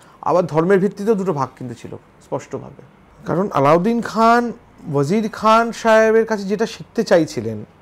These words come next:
সেই যে স্পিরিচুয়াল মিউজিকটা, সেই স্পিরিচুয়াল প্র্যাকটিসটা কিন্তু একদম সিক্রেট একটা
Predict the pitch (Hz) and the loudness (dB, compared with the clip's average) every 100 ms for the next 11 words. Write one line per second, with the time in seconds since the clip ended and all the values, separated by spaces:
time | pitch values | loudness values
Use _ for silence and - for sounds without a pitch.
0 | _ _ _ - 165 190 190 190 196 - | _ _ _ -2 0 0 -2 -2 -2 0
1 | 220 190 151 131 - 110 107 - _ _ | 2 2 -2 -4 -6 -8 -8 -14 _ _
2 | _ _ _ - - 196 - 180 196 247 | _ _ _ -8 0 0 0 -4 -2 0
3 | 226 - 202 202 202 220 214 220 202 - | -2 0 -4 -4 -8 -6 -6 -8 -8 -12
4 | - 233 247 208 - - - - - - | -8 -6 -6 -8 -14 -20 -20 -20 -20 -20
5 | - - 156 156 147 208 214 - 226 170 | -14 -12 -10 -12 -2 0 0 -2 -6 -2
6 | 208 220 190 175 - 202 202 220 | 4 4 4 -2 -2 -2 -2 -6